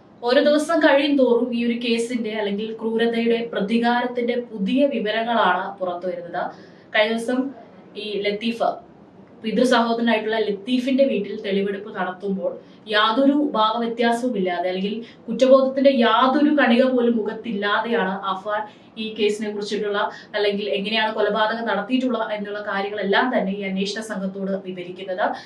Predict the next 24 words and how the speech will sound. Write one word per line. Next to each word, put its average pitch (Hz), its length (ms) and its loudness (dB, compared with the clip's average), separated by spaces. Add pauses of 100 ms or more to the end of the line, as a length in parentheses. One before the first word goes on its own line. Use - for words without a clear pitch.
(360)
അപ്പോൾ 269 320 6 (180)
പല 254 180 6
നിർണായകമായിട്ടുള്ള 240 1160 4
മൊഴികളും 208 600 -2 (200)
കഴിഞ്ഞ 208 160 4
ദിവസം 233 360 -6
അഫാൻ 196 280 -4 (260)
പറഞ്ഞിട്ടുണ്ട്, 190 520 -2
അല്ലെങ്കിൽ 190 340 -4
അത് 190 160 -6
പുറത്തു 185 280 -6
വന്നിട്ടുണ്ട്. 185 480 -8
മാത്രമല്ല, 208 560 -8
ചില 202 220 -8 (180)
കാര്യങ്ങൾ 208 320 -2
അന്ന് 190 300 -8
അവിടെ 202 400 -4
നിന്ന്, 208 140 -12 (500)
ആ, 185 300 -2
അഫാൻ 233 280 -4 (120)
എടുത്തുകൊണ്ട് 220 380 -2
പോയിട്ട് 220 260 -2
ഉപേക്ഷിച്ചിട്ടുള്ള 202 800 -2
പല 202 260 -4